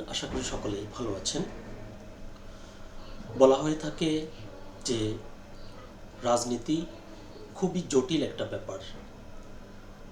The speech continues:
রাজনীতিতে কে কখন কার শত্রুতে গণ্য হয়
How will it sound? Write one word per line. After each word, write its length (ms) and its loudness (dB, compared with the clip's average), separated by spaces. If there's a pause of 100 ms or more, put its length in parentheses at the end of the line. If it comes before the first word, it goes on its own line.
(160)
রাজনীতিতে 720 6 (1300)
কে 200 6 (100)
কখন 420 0 (120)
কার 320 4 (720)
শত্রুতে 560 -2
গণ্য 300 4
হয় 280 0